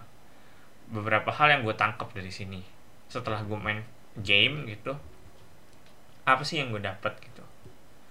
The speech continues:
Nah, salah satu game yang, yang gue main gitu saat pandemi adalah Pokemon Go gitu. Ya, jadi, ya, gue pun juga, eh, senang dengan franchise si Pokemon ini gitu.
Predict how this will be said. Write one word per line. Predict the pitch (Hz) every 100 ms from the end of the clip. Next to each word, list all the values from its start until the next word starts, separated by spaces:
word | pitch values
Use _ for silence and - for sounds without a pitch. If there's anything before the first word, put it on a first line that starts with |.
| - -
Nah, | 135 - - - - -
salah | - 156 165
satu | 170 170 165 156
game | 156 185 175
yang, | 135 127 123 123
yang | 127 123
gue | 127 127 127 135 - - - -
main | 139 131 127 139 117
gitu | 95 95 104 - - - - -
saat | - 113 120
pandemi | 127 123 117 95 107 131
adalah | 123 104 120 143 - -
Pokemon | - - 156 180 165 117
Go | 95 90 90 -
gitu. | - 87 - - - - - - - - -
Ya, | 95 92 92 - - - - -
jadi, | 120 135 165 156 - - - - -
ya, | 110 110
gue | 123 -
pun | 185
juga, | 180 110 104 - - - - - -
eh, | 117 113 110 107 110 117 -
senang | - 139 143
dengan | 143 120 117
franchise | 117 123 120 123 120
si | - 131
Pokemon | 117 - 120 117 113 107
ini | 92 98 92 90
gitu. | - -